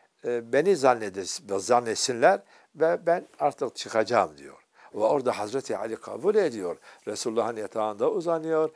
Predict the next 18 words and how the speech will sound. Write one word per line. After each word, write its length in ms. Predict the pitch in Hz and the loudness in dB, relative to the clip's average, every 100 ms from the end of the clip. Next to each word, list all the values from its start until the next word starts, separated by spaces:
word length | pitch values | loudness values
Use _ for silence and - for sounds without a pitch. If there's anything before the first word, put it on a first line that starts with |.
| - - - | -12 -20 -2
ve 120 | 131 | -2
müşrikler 600 | 170 175 190 185 185 190 | -2 -4 -4 -2 -2 -2
de 60 | 180 | -2
öldürebilirlerdi 1000 | 180 165 175 196 170 170 226 190 123 95 | -4 -4 -4 -6 -6 -8 -4 0 0 -2
ani 360 | 101 110 117 110 | -2 -2 -4 -6
bir, 140 | 107 | -6
e, 260 | 98 95 90 - - | -8 -10 -12 -12 -10
atakla, 560 | 95 113 92 101 92 | -8 -8 -10 -10 -14
bir 80 | 95 | -14
hücumla. 600 | 87 82 87 78 - 143 - - - | -14 -14 -16 -14 -8 -8 -8 -20 -4
Ama 120 | 113 | -2
burada 260 | 123 139 123 | -2 2 2
Hazreti 360 | 123 131 - 123 | 2 -2 0 2
Ali 240 | 127 123 | 2 0
Resulullah 480 | 110 - 107 113 117 | -4 -6 -4 0 0
kendini 400 | - 101 107 107 | -2 -10 -10 -12
feda 320 | - 85 82 | -12 -12 -10
ediyor. 300 | 71 71 69 | -12 -16 -20